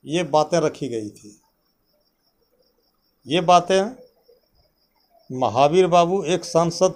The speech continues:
थे भागलपुर निर्वाचन क्षेत्र के, उन्होंने इस पंक्ति को इंदिरा गांधी के भी पास रखा था, श्रीमती इंदिरा गांधी जी के पास में भी रखा था। हम लोग छठी क्लास में पढ़े थे। कबीर के गद्दो ही आदमी ने समझा है, किसने?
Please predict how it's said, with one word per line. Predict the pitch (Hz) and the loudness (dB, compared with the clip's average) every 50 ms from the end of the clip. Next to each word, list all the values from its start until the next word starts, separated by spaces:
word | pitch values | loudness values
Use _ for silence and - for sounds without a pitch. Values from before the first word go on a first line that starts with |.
| - 175 | -2 -4
थे | 185 | -4
भागलपुर | 165 123 123 147 156 170 165 170 - 170 156 | -2 0 -2 0 0 0 -4 -4 -6 -6 -4
निर्वाचन | 156 165 156 156 160 160 160 - 170 160 156 147 143 - _ _ _ - | -2 -2 -2 0 0 -2 0 -2 -4 -4 -4 -8 -10 -14 _ _ _ -16
क्षेत्र | - - 156 151 - 131 | -2 -2 -2 -2 -2 -8
के, | 127 - 139 180 240 269 _ _ _ _ _ _ _ _ - | -6 -6 -6 -6 -6 -10 _ _ _ _ _ _ _ _ -10
उन्होंने | 156 147 143 151 165 165 170 180 180 | -8 -6 -4 -2 -2 -2 -2 -2 -4
इस | 165 165 - | -4 -6 -6
पंक्ति | - 170 170 156 160 - 175 | -6 -4 -4 -4 -4 -6 -6
को | 170 175 185 185 180 | -4 -2 -4 -2 -2
इंदिरा | 170 170 170 175 175 | -2 -2 -2 -4 -4
गांधी | 160 175 175 170 156 185 | -4 -6 -6 -4 -4 -4
के | 185 196 185 | -4 -4 -4
भी | 156 175 185 | -4 -4 -4
पास | - 151 135 123 123 | -4 -4 -6 -4 -6
रखा | 123 117 - - 113 104 | -10 -12 -12 -12 -20 -20
था, | - - - - _ _ _ _ _ _ _ _ _ _ _ _ _ _ _ _ _ _ _ _ _ | -20 -20 -20 -20 _ _ _ _ _ _ _ _ _ _ _ _ _ _ _ _ _ _ _ _ _
श्रीमती | - 156 165 165 160 156 143 185 | -8 -4 -4 -2 -2 -2 -2 -2
इंदिरा | 196 190 165 151 151 151 | -4 -4 -2 0 -2 -2
गांधी | 143 156 151 135 127 170 | -2 -2 -6 -2 -4 -4
जी | 170 160 165 | -2 -4 -6
के | 165 180 190 | -4 -4 -6
पास | 185 185 165 151 - - - | -2 0 -2 -2 -2 -4 -8
में | 165 - | -8 -6
भी | 156 | -4
रखा | 156 139 117 - - 110 | -6 -6 -8 -10 -14 -20
था। | 104 - - - _ _ _ _ _ _ _ _ _ _ _ _ _ - | -20 -20 -20 -20 _ _ _ _ _ _ _ _ _ _ _ _ _ -8
हम | 120 151 170 170 | -6 -4 -2 -2
लोग | 170 165 - | -2 -2 -2
छठी | - 160 - - 160 | -4 -8 -6 -6 -8
क्लास | - 135 131 110 107 139 | -6 -4 -6 -6 -6 -8
में | 131 120 | -12 -8
पढ़े | - 165 151 147 160 165 | -6 -6 -4 -4 -6 -8
थे। | - - 190 196 _ _ _ _ _ _ _ - _ _ _ _ _ _ _ _ _ _ _ _ _ - | -12 -18 -20 -20 _ _ _ _ _ _ _ -20 _ _ _ _ _ _ _ _ _ _ _ _ _ -6
कबीर | 147 151 175 233 233 | -4 -4 -2 -4 -4
के | 226 247 233 | 0 0 2
गद्दो | 220 240 226 202 254 233 | 2 2 0 4 4 4
ही | 202 254 | 4 6
आदमी | 254 247 240 247 254 254 247 | 4 4 2 2 -2 -4 -4
ने | 247 202 | -4 -2
समझा | - 233 226 202 165 165 139 | -2 -2 -2 2 2 2 2
है, | 104 107 98 - - _ | 2 -2 -12 -16 -20 _
किसने? | - 190 170 196 185 | -10 -8 -6 -6 -6